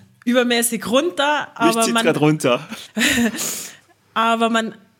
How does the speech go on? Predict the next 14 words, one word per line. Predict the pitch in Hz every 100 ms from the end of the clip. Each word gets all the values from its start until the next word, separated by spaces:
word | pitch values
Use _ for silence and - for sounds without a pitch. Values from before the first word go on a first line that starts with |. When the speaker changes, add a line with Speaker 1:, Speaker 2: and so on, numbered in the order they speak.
| _ _ _ _ _ _ - 196 - -
Speaker 1:
überlegt | 226 220 247 302
sich | 254 233
halt | 220
dann | 226 220
einfach, | - 214 240 247 240 233 -
ob | 220
man | 220 214
noch | 214 185
Lust | 254 294
hat, | 254 233
da | 196
irgendwas | 220 240 220 208 -
zu | 190
teilen, | - 208 277 240 262